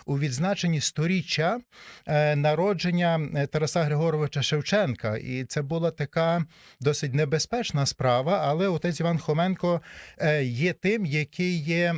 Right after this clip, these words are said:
одним, одним із ініціаторів українських шкіл на Вінниччині.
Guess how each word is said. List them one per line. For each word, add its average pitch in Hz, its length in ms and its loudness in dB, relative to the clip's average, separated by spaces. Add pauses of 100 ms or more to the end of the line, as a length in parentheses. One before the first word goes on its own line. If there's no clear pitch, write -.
(100)
одним, 156 520 -2
одним 160 360 0
із 120 340 -2
ініціаторів 156 1120 -2 (260)
українських 147 880 0
шкіл 196 480 -2
на 143 240 0
Вінниччині. 139 840 -4